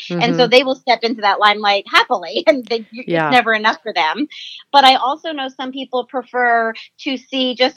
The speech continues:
Speaker 1: a picture from their classroom with, "Hey, this was going well in, in Tracy's room today. I appreciate this." Other people appreciate per-, a personal note that you just share with them, not with the staff.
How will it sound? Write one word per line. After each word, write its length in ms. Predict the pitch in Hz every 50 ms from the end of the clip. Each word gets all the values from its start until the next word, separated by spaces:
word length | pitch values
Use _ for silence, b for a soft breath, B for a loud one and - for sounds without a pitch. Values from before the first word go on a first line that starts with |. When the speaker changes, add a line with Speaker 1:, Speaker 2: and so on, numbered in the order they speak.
| -
Speaker 1:
a 40 | - -
picture 380 | - 466 - - - 269 302
from 180 | - 269 247 226
their 140 | 208 202 202
classroom 560 | - 220 190 185 185 - - 202 190 185 190
with, 180 | 185 185 185 - -
"Hey, 260 | 339 349 320 302 262
this 180 | 220 226 220 -
was 140 | 233 220 185
going 240 | 220 220 214 214 214
well 300 | 214 214 214 220 220 214
in, 300 | 208 202 208 214 214 - -
in 380 | 220 214 208 208 208 208 214 - -
Tracy's 440 | - 285 240 247 262 247 233 220 214
room 200 | 220 214 202 202
today. 300 | - 202 185 180 175 170
I 80 | 170
appreciate 480 | 170 - 196 196 196 - 196 190 185 -
this." 240 | 190 175 175 180 - _ B B B B B B _
Other 240 | 208 240 240 277 262
people 280 | - 294 247 240 247
appreciate 480 | 240 233 - 254 240 226 240 214 208 -
per-, 200 | - - 233 - -
a 100 | 196 214
personal 540 | - - 285 294 233 226 - 262 240 233 226
note 260 | 226 220 214 214 214
that 120 | 226 185 -
you 140 | 226 220
just 200 | - 214 208 208
share 220 | - - 214 202 196
with 180 | 196 190 - -
them, 360 | 247 226 214 202 190 185 190
not 260 | 196 208 220 208 - -
with 120 | 190 -
the 80 | - 180
staff. 440 | - _ - 165 160 156 160 175